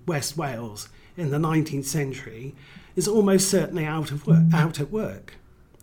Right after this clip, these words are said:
Um, the age of criminal responsibility,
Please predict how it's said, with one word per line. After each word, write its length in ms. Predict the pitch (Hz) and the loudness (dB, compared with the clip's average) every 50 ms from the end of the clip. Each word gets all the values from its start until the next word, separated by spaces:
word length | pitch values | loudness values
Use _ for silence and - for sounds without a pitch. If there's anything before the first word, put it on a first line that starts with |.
| - - - - - - - - - | -20 -20 -20 -20 -20 -18 -14 -4 2
Um, 360 | 185 165 175 175 170 156 147 | 4 4 4 4 4 2 2
the 180 | 160 185 180 196 | 4 4 6 6
age 220 | 247 240 202 - | 6 6 4 2
of 100 | 151 - | 0 -4
criminal 320 | - 170 175 170 160 156 | -2 2 2 4 4 4
responsibility, 1300 | 151 151 147 147 - 165 156 156 151 - 127 - 233 247 233 190 151 - - - 127 139 160 196 196 190 | 2 2 0 -2 -2 -2 -2 -2 -2 -2 -2 0 0 2 4 2 2 0 -4 -6 -2 0 0 0 0 -2